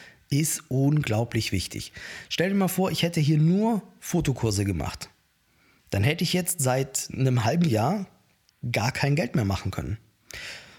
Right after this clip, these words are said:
Das, das muss man sich mal vorstellen. Das lief vorher wirklich extrem gut und von dem einen auf den anderen Tag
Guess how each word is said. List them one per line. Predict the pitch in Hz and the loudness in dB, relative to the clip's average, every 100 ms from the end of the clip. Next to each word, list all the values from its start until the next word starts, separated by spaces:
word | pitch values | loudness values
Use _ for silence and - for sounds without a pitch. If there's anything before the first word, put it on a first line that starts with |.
| _ - | _ -10
Das, | - 127 - | -4 -4 -2
das | 139 - | 0 2
muss | 160 170 | 2 2
man | 151 | 2
sich | 151 147 | 2 2
mal | 156 | 0
vorstellen. | 220 - - - 80 - _ _ - | 0 0 0 -2 -8 -12 _ _ -2
Das | 110 - | 0 2
lief | 160 | 0
vorher | - 151 160 151 127 | 2 0 4 2 2
wirklich | 123 123 127 117 - | 0 0 -2 -2 -4
extrem | 104 - - 98 87 | -4 -6 -2 -2 0
gut | 85 262 - - - _ | 0 0 -2 -10 -20 _
und | 120 | -2
von | 107 107 104 - _ - - | 0 -2 -2 -12 _ -10 -4
dem | 90 - _ | -4 -6 _
einen | 110 135 165 165 | -2 0 2 2
auf | - 117 | 0 -2
den | - 101 | -2 0
anderen | 120 131 120 | 0 2 0
Tag | 110 104 104 - | 0 0 -2 -6